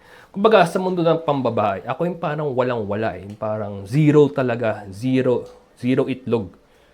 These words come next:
As in, o ito nga sa ibang video ko, eh, um-, um-, umutot pa nga ako eh, di ba? Sobrang kabado ko sa babae. Hindi nga makatingin sa mata nila eh, di ba? Ako yung taong zero to hero. So, kaya ako dito. Ito yung galag-, structure na nag-guide sa akin. Tawag dyan is levels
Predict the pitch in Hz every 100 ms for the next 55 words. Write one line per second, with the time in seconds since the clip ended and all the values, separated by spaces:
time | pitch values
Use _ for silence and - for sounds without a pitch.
0 | _ _ _ _ - 104 101 95 107 -
1 | - - - 117 120 139 139 131 127 123
2 | 120 123 110 101 101 110 107 120 127 113
3 | 127 127 - 131 127 117 123 110 107 98
4 | - 110 110 110 110 107 107 110 - 104
5 | 98 98 95 101 104 107 110 110 113 110
6 | 110 110 107 107 104 95 110 - - _
7 | _ - - - _ _ _ - 151 170
8 | 170 151 147 156 117 135 131 127 127 120
9 | 107 107 95 - _ _ _ _ _ -
10 | 57 - - 101 107 113 113 110 101 98
11 | 95 98 _ _ _ _ - _ 131 190
12 | 202 185 185 196 - - - 170 180 180
13 | 175 160 156 147 165 151 170 185 - 135
14 | 127 127 139 143 117 113 110 113 143 147
15 | 147